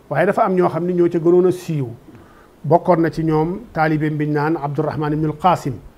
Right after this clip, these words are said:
moom Misra la jóge woon. Taalibeem Imaam Malik la, bu taqoog moom lu toll ci ñaar fukki at. Am na keneen kuñ daan wax Abdullah ibnu Wahab, taalibeem Imaam Malik la, euh, boo xam ni taxoon na ak moom,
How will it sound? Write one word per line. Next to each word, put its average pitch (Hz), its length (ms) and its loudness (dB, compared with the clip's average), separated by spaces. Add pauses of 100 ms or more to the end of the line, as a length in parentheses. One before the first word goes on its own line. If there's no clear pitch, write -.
(460)
moom 143 180 -2
Misra 147 280 -4
la 143 140 -2
jóge 135 180 0
woon. 113 200 -8 (600)
Taalibeem 139 400 -4
Imaam 135 260 -4
Malik 135 340 -4
la, 165 100 -4 (520)
bu 135 120 -8
taqoog 151 360 -4
moom 156 440 -2 (240)
lu 143 80 -8
toll 139 260 -2
ci 139 100 -6
ñaar 147 200 -2
fukki 151 220 -6
at. 120 120 -6 (800)
Am 180 180 -2
na 214 100 4
keneen 208 280 4
kuñ 202 140 -2
daan 185 180 2
wax 165 140 -2
Abdullah 175 400 2
ibnu 175 180 4
Wahab, 143 220 4 (920)
taalibeem 156 480 0
Imaam 151 260 -4
Malik 143 360 -2
la, 175 140 -4 (1120)
euh, 151 240 -6
boo 147 200 -4
xam 143 280 -6
ni 160 300 0
taxoon 151 320 -6
na 147 100 -4
ak 139 60 -6
moom, 151 320 -4